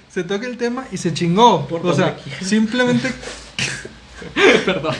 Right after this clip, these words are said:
Speaker 1: queremos dejarlo como que va a ser el punto de vista, como lo dice la presentación, de cuatro pendejos que están aquí para, eh, bueno, sentados,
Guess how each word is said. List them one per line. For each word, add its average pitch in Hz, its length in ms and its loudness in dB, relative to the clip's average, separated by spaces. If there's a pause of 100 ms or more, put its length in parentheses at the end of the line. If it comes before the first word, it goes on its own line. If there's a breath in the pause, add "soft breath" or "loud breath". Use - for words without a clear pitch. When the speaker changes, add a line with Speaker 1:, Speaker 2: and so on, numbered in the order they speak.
Speaker 1:
queremos 233 440 6
dejarlo 247 520 2
como 202 360 0
que 180 360 0 (360)
va 180 100 6
a - 20 4
ser 233 280 6 (320)
el 165 220 0
punto 233 420 0
de 247 80 4
vista, 247 460 0 (800)
como 208 320 6
lo 156 120 2
dice 160 220 2
la 240 140 4
presentación, 180 640 0
de 147 100 -6
cuatro 185 320 -2
pendejos 208 400 2
que - 80 -10
están 180 220 -4
aquí 208 180 -2
para, 180 400 -4
eh, - 40 -2
bueno, 214 340 2
sentados, 185 600 4